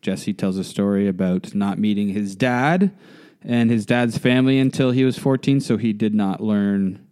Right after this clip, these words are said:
the language, and the only thing he could say back and forth with his grandparents was, "I love you," which was cute.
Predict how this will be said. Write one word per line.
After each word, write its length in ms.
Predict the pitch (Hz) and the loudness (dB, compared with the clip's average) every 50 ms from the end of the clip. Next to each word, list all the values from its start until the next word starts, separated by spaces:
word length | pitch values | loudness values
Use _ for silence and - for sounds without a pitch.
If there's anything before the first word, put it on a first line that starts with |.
| _ _ _ | _ _ _
the 80 | - 101 | -4 -2
language, 500 | 104 107 113 117 117 120 127 131 120 117 | 0 0 0 2 2 2 0 0 0 0
and 140 | 107 104 101 | 0 0 0
the 100 | 101 98 | 0 0
only 200 | 101 101 98 90 | 0 -2 -2 -4
thing 260 | - - 101 101 95 | -4 -4 -4 -4 -4
he 120 | 101 104 | -4 -6
could 180 | 98 - 101 - | -6 -6 -8 -6
say 180 | - 107 104 | -4 -4 -2
back 300 | 104 98 104 104 101 - | -2 -2 -2 -4 -4 -4
and 100 | 104 104 | -4 -6
forth 260 | 98 - 110 107 98 - | -4 -2 -4 -4 -2 -2
with 100 | 107 98 | -2 -2
his 120 | 95 92 | -2 -4
grandparents 580 | - - 104 104 104 104 - 110 104 101 - - | -6 -6 -6 -6 -6 -6 -8 -8 -8 -8 -10 -12
was, 140 | 95 87 | -12 -10
"I 80 | 92 87 | -10 -8
love 280 | 87 92 107 135 151 156 | -6 -4 -4 -4 -2 -2
you," 180 | 180 196 202 | -2 -2 -4
which 180 | 139 90 - - | -4 -6 -8 -12
was 100 | - 185 | -14 -14
cute. 240 | - - - - - | -14 -14 -16 -16 -16